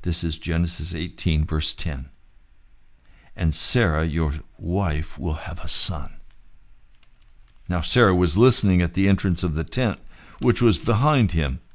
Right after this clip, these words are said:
Abraham and Sarah were already old and well advanced in years,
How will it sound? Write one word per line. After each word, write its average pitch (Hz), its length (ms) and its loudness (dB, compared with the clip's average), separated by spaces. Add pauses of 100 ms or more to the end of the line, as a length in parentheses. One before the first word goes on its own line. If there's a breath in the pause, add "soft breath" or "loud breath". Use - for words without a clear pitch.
(760 soft breath)
Abraham 127 560 4
and 107 120 6
Sarah 147 360 4
were 104 240 2
already 127 380 4
old 139 400 4
and 110 180 4
well 135 220 4
advanced 123 500 2
in 120 160 4
years, 120 500 4